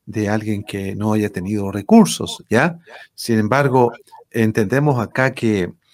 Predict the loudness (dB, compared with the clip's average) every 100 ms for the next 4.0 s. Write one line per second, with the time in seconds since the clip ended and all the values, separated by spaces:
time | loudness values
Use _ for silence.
0 | _ _ _ _ -2 0 0 -2 -6 -10
1 | -6 -4 -4 -4 -4 2 2 2 2 0
2 | -2 -4 0 0 0 -2 -4 0 -2 -4
3 | -10 -6 4 6 6 2 -2 -2 -2 -4